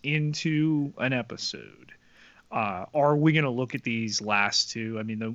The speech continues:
the one thing, it's not been whispered anywhere near as loudly as, uh, Evan Peters, Pietro Quicksilver returns. Seven point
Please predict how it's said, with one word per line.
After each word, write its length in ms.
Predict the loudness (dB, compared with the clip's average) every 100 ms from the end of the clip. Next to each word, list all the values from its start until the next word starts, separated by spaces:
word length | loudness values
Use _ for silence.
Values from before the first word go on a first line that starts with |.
| -6
the 80 | -6
one 400 | -4 -2 -2 -2
thing, 560 | -6 -6 -4 -4 -6 -10 _ _ _ _
it's 240 | -4 -2 -4
not 300 | -2 0 0
been 280 | -2 -6 -4
whispered 640 | -4 -4 -4 -4 -4 -4 -2
anywhere 480 | -2 -2 -4 -4 -4
near 800 | -4 -4 -4 -2 -4 -4 -6 -12 _ -4
as 580 | -2 -2 -4 -4 -4 -6 _
loudly 880 | -12 -2 -2 -2 -4 -8 -10 -10 -18 _ _ _ -10
as, 520 | -10 -10 -8 -8 -10 _ _ _ _ -16
uh, 220 | -16 -16 -6 -2
Evan 420 | 0 -2 -4 -6
Peters, 800 | -8 -6 -6 -8 -8 -8 -8 -10 _ _
Pietro 760 | -8 -4 -4 -4 -8 -10 -12 -14
Quicksilver 800 | -14 -4 -2 -2 -6 -10 -16 -16 _ _ _
returns. 960 | -10 -8 -6 -8 -10 -16 -14 -10 -10 -10 _ _ _
Seven 420 | 0 2 2 -2
point 520 | -6 -6 -6 -6 -10